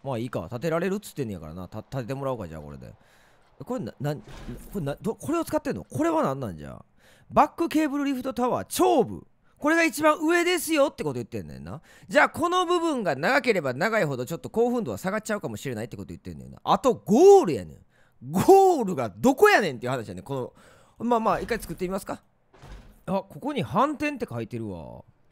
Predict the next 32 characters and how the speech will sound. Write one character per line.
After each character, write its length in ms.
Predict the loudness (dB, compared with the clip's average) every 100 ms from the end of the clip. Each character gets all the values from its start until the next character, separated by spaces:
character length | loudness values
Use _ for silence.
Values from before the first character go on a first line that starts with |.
| -20 -20 -20 _ -6
こ 100 | -6
れ 60 |
反 260 | -2 -2 -2
転 160 | -4 -4
っ 60 |
て 100 | -2
あ 100 | 0
れ 120 | 0
か？ 320 | 0 0 -2 -8 _ _ _ _ _ -12
上 340 | -2 4 4
下 140 | 4 0
が 100 | -4
逆 320 | -4 -2 0
に 80 | 2
な 140 | 2
る 60 | -2
っ 20 |
て 140 | -6
こ 100 | -10
と 80 | -8
か 100 | -8
な？ 360 | -10 -12 -14 -18
っ 40 | _ _
て 100 | -4
い 100 | -2
う 100 | -2
こ 140 | -6
と 140 | -6 -10
っ 60 | -6
ぽ 180 | -4 -2
い 60 | -4
ね。 300 | -10 -12